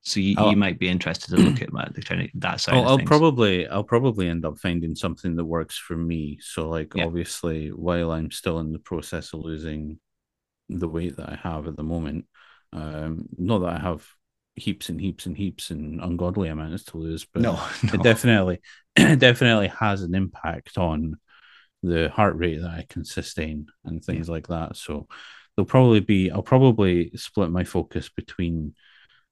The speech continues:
Speaker 2: doing some longer runs, uh, slower or moderate pace, and then just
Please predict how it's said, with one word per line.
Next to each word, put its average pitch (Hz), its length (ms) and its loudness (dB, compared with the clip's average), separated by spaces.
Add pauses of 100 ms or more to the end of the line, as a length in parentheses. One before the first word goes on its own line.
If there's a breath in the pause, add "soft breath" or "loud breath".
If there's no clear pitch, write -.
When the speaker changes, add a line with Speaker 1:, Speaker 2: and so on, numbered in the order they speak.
(100)
Speaker 2:
doing 85 340 0
some 80 800 -2
longer 92 380 2
runs, 110 580 -2 (160)
uh, 82 420 -6 (420)
slower 85 560 -4
or 78 100 -6
moderate 80 540 -2
pace, - 420 -4 (580 soft breath)
and 82 200 -2
then 82 300 -2
just - 240 -4